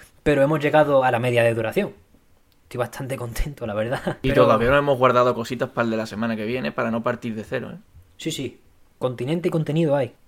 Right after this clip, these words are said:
Speaker 1: Esperemos que la semana que viene también nos escuchéis.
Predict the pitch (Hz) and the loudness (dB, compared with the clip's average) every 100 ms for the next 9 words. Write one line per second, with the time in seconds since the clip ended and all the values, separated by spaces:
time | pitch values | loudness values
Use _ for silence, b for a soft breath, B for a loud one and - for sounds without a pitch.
0 | _ _ _ _ _ 135 127 131 170 120 | _ _ _ _ _ -10 2 4 4 -2
1 | - _ _ _ - _ - 127 120 120 | -12 _ _ _ -20 _ -10 -6 -6 -4
2 | 131 143 131 143 117 107 120 127 123 120 | -2 -2 -2 -2 -4 -6 -6 -6 -6 -6
3 | 139 151 - | -4 -6 -10